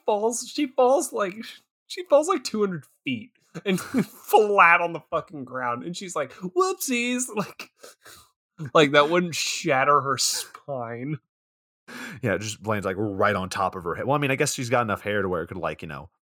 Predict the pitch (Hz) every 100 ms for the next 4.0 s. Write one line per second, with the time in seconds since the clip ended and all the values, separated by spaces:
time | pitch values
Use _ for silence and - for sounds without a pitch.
0 | _ _ _ - 101 - 87 73 - 92
1 | 71 87 85 - 73 - 101 143 - 104
2 | 82 160 190 151 156 135 - 175 175 190
3 | 180 - 139 127 127 123 151 156 135